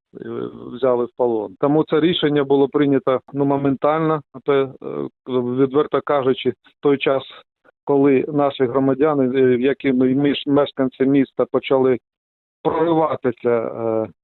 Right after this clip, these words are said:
через лінію фронту. Я не кажу, що то були якісь гуманітарні коридори, ніхто з росіян ці гуманітарні ка-, ка-, коридори не робив. Це був прорив містян, які їхали, ря-, рятували своє життя, рятували життя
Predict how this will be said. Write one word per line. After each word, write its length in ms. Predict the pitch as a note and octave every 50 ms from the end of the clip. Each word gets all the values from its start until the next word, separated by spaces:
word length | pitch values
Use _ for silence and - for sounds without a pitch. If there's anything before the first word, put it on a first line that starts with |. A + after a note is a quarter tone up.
| _ _ _ _ _ _
через 280 | - - C#3 B2+ C3 A#2+
лінію 360 | B2+ C#3 C#3 C3+ C3+ C3 C3
фронту. 460 | B2+ - - D3+ E3+ E3 C#3 B2 - B2
Я 140 | C#3+ D3+
не 100 | D3+ D3
кажу, 260 | - D3+ C#3 C3+ C3+ -
що 120 | - -
то 100 | - C#3
були 300 | C3 C3+ C3 B2+ C3 B2
якісь 420 | B2+ B2 - C3 B2 - - -
гуманітарні 640 | A#2 B2 C3 B2+ B2+ B2+ A#2 A#2 C3 B2 A#2+ B2 A#2+
коридори, 520 | - - B2 B2+ C3 C3 - E3 D#3+ C#3+ C3+
ніхто 300 | C3 B2+ - - C#3+ A#2
з 60 | B2
росіян 460 | B2+ B2 - _ B2 B2+ B2 A#2 A2+ - _ _ _ _ _
ці 80 | C3+ B2
гуманітарні 640 | B2+ B2+ B2 B2 B2+ B2 B2+ B2+ B2 B2 B2 A#2+
ка-, 260 | - - B2+ B2+ B2
ка-, 400 | - - C3+ B2+ C3 B2 A#2+ A#2+ -
коридори 460 | - C#3 C3 C3 C3 C3 B2+ B2 B2+
не 100 | A#2+ B2
робив. 340 | B2 B2+ C3 - - D#3 F3+ - _ _ _ _ _ _ _ _ _ _ -
Це 80 | C#3+
був 220 | C#3 - - C#3+ - _
прорив 360 | - C#3 C#3+ C#3+ D3 D3+ C#3 - - _ _ _ -
містян, 680 | - C#3+ B2+ B2 C#3 C#3 - - _ E3+ E3+ F3+ F#3 F#3 - _ _
які 300 | B2+ B2 A#2+ - - B2+
їхали, 560 | B2 B2 B2 C3 C3 - - C3 B2+ B2 A#2+ - - _ _ _ _ _ _ _ _ _ _
ря-, 240 | C#3+ C#3 D3 C#3 C3+ -
рятували 600 | D3+ C#3 D#3 D3+ - D3 C#3+ D3 C3+ C3 C3 C3
своє 280 | - - C#3 C3 C3 A#2+
життя, 340 | B2 C3 - - D#3+ D#3
рятували 520 | D3 C3+ - - C3 B2 B2+ B2+ A#2+ B2 A#2+
життя 400 | A2 B2 B2 - - B2 A#2+